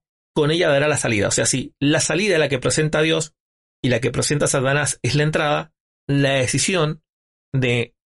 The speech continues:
tomar la salida o entrar en tentación es nuestra. Por lo tanto, lo que estaría pidiendo Jesucristo y enseñando Jesucristo es que por nuestra humanidad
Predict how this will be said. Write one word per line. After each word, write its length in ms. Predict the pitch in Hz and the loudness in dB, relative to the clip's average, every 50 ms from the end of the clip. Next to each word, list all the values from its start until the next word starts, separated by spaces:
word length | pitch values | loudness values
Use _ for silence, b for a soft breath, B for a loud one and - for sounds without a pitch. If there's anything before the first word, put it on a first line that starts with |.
| _ - | _ -4
tomar 240 | - 123 127 151 160 | -2 0 0 0 0
la 120 | 175 160 | 0 0
salida 520 | - - 143 165 175 151 135 131 139 - _ _ _ _ - | 0 0 0 0 2 2 0 0 -2 -6 _ _ _ _ -4
o 140 | - 139 135 | 0 2 2
entrar 460 | 127 123 123 123 - 190 190 170 139 | 2 2 0 -2 -2 -2 0 0 0
en 120 | 123 117 117 | -2 -2 0
tentación 640 | 127 127 123 - 147 - 165 147 147 160 170 - _ _ _ _ _ _ - | -2 -2 0 0 -2 0 0 -2 -2 -2 -6 -10 _ _ _ _ _ _ -2
es 100 | 139 127 | 0 2
nuestra. 500 | 151 196 208 139 - - 113 101 - _ _ _ _ _ _ _ _ _ _ _ _ - | 2 2 2 0 -2 -4 -6 -6 -8 _ _ _ _ _ _ _ _ _ _ _ _ 0
Por 160 | 143 147 156 | 0 2 2
lo 100 | 165 165 | 2 2
tanto, 460 | 165 202 185 156 143 160 - - _ _ _ _ _ _ _ _ _ - | 0 0 0 0 0 -2 -2 -4 _ _ _ _ _ _ _ _ _ -2
lo 240 | 139 143 143 135 127 | 2 2 2 2 0
que 80 | 135 | -2
estaría 640 | 117 - - 139 139 170 180 190 185 180 180 - _ _ _ _ | -4 -2 0 0 0 0 0 0 0 -2 -4 -6 _ _ _ _
pidiendo 440 | - 151 147 170 202 190 160 143 135 | -4 -2 0 0 2 2 2 0 0
Jesucristo 480 | - 143 120 - 135 156 117 - - 131 | 0 -2 -2 -2 -2 -2 -2 0 0 0
y 40 | |
enseñando 380 | 123 123 - 131 135 156 165 151 | 0 2 2 2 2 2 2 0
Jesucristo 520 | 156 156 151 160 165 156 - 185 170 - _ _ _ _ _ _ _ - | 0 0 0 0 0 0 -2 -4 -6 -8 _ _ _ _ _ _ _ -6
es 100 | - - | -6 -4
que 260 | - 147 139 143 - _ _ _ _ - | -2 -4 -4 -4 -6 _ _ _ _ -2
por 240 | - 147 135 - | 0 0 2 2
nuestra 360 | 147 165 190 180 - - 180 175 | 2 0 0 -2 -2 -2 0 0
humanidad 560 | 175 180 175 175 165 165 165 165 170 - | 0 0 0 2 2 2 0 -2 -4 -8